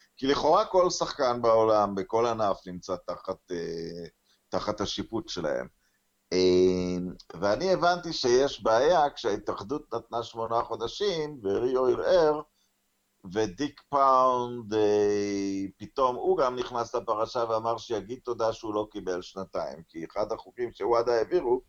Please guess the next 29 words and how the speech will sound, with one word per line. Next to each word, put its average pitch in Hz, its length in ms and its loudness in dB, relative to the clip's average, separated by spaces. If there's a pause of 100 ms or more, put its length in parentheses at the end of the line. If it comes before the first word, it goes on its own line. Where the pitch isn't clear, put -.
(400)
שכיש-, - 460 -8
שאי 120 640 4
התייצבות 156 520 -2
לפס-, - 340 -6
ל-, 113 640 0 (140)
לבדיקת 117 640 -2
סמים, 165 540 -4 (120)
היא 135 120 -6
שקולה 156 480 2
לכישלון 135 800 2
בבדיקת 90 460 -6
סמים, 85 280 -10 (320)
שאין 139 280 0
הבדל 120 340 4
בין 107 180 2
השתיים. 92 440 -2
עכשיו, 104 340 -2
זה, 98 540 2 (1080)
זה 185 200 -2
כלל 208 320 4
הגיוני, 175 560 -2
אבל 107 180 -4
מה 139 160 -2
שמאוד 170 420 -4
מקמם, 180 560 -2
שכרגיל 131 920 -4
משתמשים 120 560 -8
במנצ'סטר 98 600 -6
יונייטד. 87 520 -2